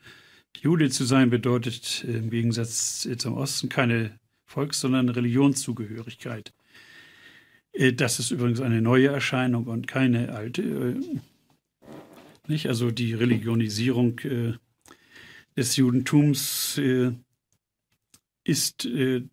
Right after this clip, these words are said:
da rel-, relativ neu gewesen. Also, äh,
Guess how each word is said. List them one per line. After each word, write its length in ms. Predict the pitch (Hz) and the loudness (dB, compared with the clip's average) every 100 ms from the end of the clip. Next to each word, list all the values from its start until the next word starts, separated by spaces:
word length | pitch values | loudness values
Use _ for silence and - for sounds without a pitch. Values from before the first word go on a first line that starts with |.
| - - | -18 -10
da 280 | - 127 123 | -4 -2 -2
rel-, 340 | 120 127 262 | -2 -2 -4
relativ 540 | 123 120 120 135 120 - | -4 -4 -4 -6 -6 0
neu 240 | 120 127 | 2 2
gewesen. 520 | 113 104 110 110 110 | 0 -4 -6 -8 -10
Also, 240 | 117 113 120 | -10 -10 -8
äh, 260 | 123 120 | -6 -6